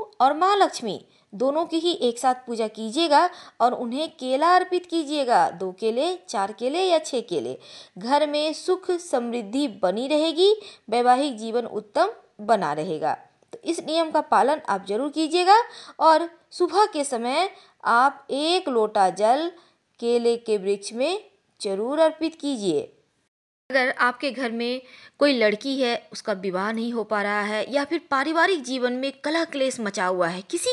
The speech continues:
के भी साथ हो सकता है, तो ऐसे में क्या करेंगे? आज के दिन पीले रंग के रेशमी धागे में सात हल्दी की गांठ और सात पीले चंदन के टुकड़े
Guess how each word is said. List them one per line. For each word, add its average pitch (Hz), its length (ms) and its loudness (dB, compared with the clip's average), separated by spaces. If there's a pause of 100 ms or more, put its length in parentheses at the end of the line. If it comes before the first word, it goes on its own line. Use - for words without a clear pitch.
के 359 80 4
भी 240 140 -4
साथ 175 280 2
हो 170 80 -6
सकता 165 320 -6
है, 254 220 0 (400)
तो 240 60 2
ऐसे 277 300 0
में 294 140 -4
क्या 320 140 2
करेंगे? 320 380 -2 (880)
आज 254 300 4
के 190 220 -4
दिन 202 380 -8 (440)
पीले 349 500 0
रंग 247 260 -2
के 226 420 0
रेशमी 381 640 -2
धागे 185 400 -2
में 233 360 -6
सात 254 600 -2
हल्दी 220 640 -6
की 208 380 -10
गांठ 233 460 0 (600)
और 214 240 -2
सात 294 640 0 (120)
पीले 214 360 -4
चंदन 185 520 -10
के 208 200 -8
टुकड़े 240 560 -4